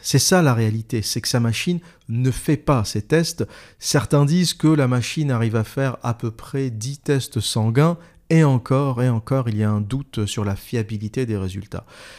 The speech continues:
Mais elle ne se démonte pas, et c'est là où on voit, euh, le sociopathe en action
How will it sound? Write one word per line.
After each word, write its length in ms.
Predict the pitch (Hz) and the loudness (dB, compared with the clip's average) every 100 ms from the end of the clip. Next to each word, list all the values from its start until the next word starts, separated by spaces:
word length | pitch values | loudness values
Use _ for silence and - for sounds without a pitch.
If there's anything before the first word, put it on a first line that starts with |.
| - - | -8 2
Mais 160 | 123 | 6
elle 180 | 156 180 | 6 6
ne 80 | 175 | 4
se 180 | - 139 | 2 0
démonte 440 | 123 170 147 - | 2 2 0 -4
pas, 360 | - 113 175 - _ | -6 -6 -6 -16 _
et 80 | 107 | -6
c'est 180 | - 104 | -4 -4
là 140 | 131 | -2
où 80 | 131 | -2
on 100 | 104 | -2
voit, 440 | 101 113 120 123 | -2 -2 -2 -2
euh, 100 | 95 101 - _ | -6 -8 -16 _
le 160 | 101 101 | -6 -4
sociopathe 920 | - 139 117 - 113 - 139 139 - - | -4 -4 -4 -4 -6 -4 -6 -6 -16 -12
en 200 | 101 101 | -6 -4
action 580 | 104 - - 135 151 | -6 -8 -6 -4 -6